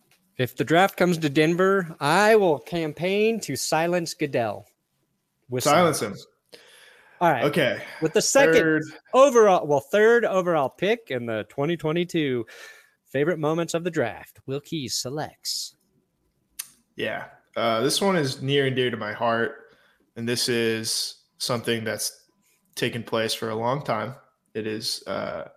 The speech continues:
Speaker 2: quasi tradition. Every now and then, they do the right thing, but I've got the Raiders screwing up. <laughs> I love
Speaker 1: Yeah,
Speaker 2: when
Speaker 1: that
Speaker 2: the
Speaker 1: was
Speaker 2: Raiders
Speaker 1: probably gonna
Speaker 2: screw
Speaker 1: be
Speaker 2: up.
Speaker 1: mine.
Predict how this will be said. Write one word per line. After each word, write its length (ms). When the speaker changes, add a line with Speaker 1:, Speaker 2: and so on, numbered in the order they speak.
Speaker 2:
quasi 480
tradition. 600
Every 220
now 260
and 100
then, 400
they 380
do 160
the 120
right 220
thing, 460
but 360
I've 200
got 500
the 100
Raiders 760
screwing 500
up. 220
<laughs> 20
I 1800
love 80
Speaker 1:
Yeah, 360
Speaker 2:
when 80
Speaker 1:
that 100
Speaker 2:
the 60
Speaker 1:
was 100
Speaker 2:
Raiders 140
Speaker 1:
probably 260
gonna 140
Speaker 2:
screw 100
Speaker 1:
be 60
Speaker 2:
up. 60
Speaker 1:
mine. 420